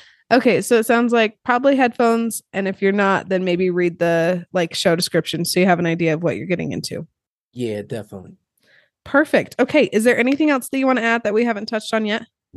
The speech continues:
Speaker 2: I mean, the only thing that I really have to say is, you know, like, we all have our own journeys that we're going on, that we're going through, you know. Remember to appreciate the journey that you're on. It's, we, we focus so much on the destination.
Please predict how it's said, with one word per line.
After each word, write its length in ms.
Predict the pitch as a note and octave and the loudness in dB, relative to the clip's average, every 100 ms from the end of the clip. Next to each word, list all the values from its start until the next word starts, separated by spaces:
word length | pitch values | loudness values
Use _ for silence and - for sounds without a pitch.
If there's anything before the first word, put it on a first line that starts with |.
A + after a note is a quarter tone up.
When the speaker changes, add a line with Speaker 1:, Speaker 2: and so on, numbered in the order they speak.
| F2 - - _ _ _ _ _ _ - | -20 -20 -20 _ _ _ _ _ _ -4
Speaker 2:
I 140 | F3+ | 0
mean, 280 | F#3+ F#3 F3 | 2 2 2
the 140 | F#3 | 2
only 180 | G3 G#3 | 2 2
thing 300 | G3+ F3+ E3+ | 2 0 2
that 120 | D#3+ | 2
I 120 | D3 | 2
really 280 | D#3 D3+ D3 | 2 0 0
have 100 | C#3 | -2
to 80 | C#3 | -4
say 300 | C#3+ C#3 C3+ | -8 -2 0
is, 120 | C3+ | -2
you 60 | C3+ | -4
know, 120 | C3+ | -4
like, 160 | C3 B2+ | -6 -4
we 120 | C#3 | 2
all 200 | D#3 D#3 | 4 4
have 440 | D3 D3 C#3+ C#3+ C#3 - _ _ - | 2 0 0 0 -4 -10 _ _ -6
our 180 | B2+ | -2
own 200 | C#3 C#3+ | 2 2
journeys 340 | C#3 C#3 C#3 C3+ | 4 4 4 0
that 180 | C3 - | -4 -6
we're 140 | B2 | -6
going 380 | A#2 C3 B2+ B2+ | -2 -2 -2 -2
on, 260 | B2 B2 - | -2 -4 -4
that 140 | B2 | -4
we're 120 | B2 | -4
going 300 | A#2+ B2 B2 A#2 | -2 -2 -2 -4
through, 140 | A#2 | -8
you 140 | A#2 | -6
know. 200 | A#2 A#2 | -6 -4
Remember 500 | A#2 B2 C#3 D3 C#3+ C#3+ | -4 0 2 4 4 2
to 520 | - B2+ B2+ B2 A#2+ _ _ _ _ | -2 -2 -2 -4 -8 _ _ _ _
appreciate 640 | - C#3+ F3 F3+ - D3 C#3 | -6 0 2 2 4 2 2
the 60 | |
journey 300 | B2 B2 A2+ | 0 0 0
that 180 | A2+ G#2+ | -2 -6
you're 220 | G2+ G#2+ | -6 -6
on. 220 | A2 G#2+ G2+ | -6 -4 -6
It's, 200 | G#2 - | -10 -4
we, 160 | C3+ B2 - | -4 -4 -4
we 180 | D3 D3 | -2 2
focus 400 | E3 E3 D3 D3 | 2 4 0 0
so 140 | C#3+ | 2
much 260 | C3 C3+ - | 2 -2 -4
on 280 | C3 B2 B2 | -6 -4 -4
the 80 | A2+ | -4
destination. 1080 | G#2 B2+ - A2+ A2 B2+ - D3+ D#3 D3+ | -4 -4 -4 -6 -4 -6 -2 0 0 -4